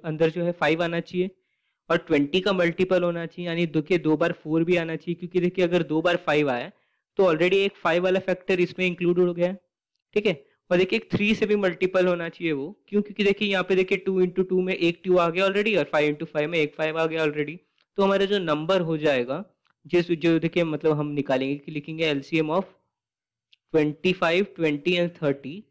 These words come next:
ये क्या हो जाएगा, देखिए ये हो जाएगा five into five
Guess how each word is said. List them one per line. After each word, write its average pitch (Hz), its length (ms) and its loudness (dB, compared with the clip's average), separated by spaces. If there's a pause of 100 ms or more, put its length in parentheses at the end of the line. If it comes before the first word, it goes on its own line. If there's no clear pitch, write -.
ये 156 120 -2
क्या 175 180 0
हो 165 100 2
जाएगा, 151 220 2
देखिए 147 260 -2
ये 151 120 -4
हो 147 100 4
जाएगा 143 360 0 (1000)
five 170 520 0
into 147 360 -4 (180)
five 143 340 0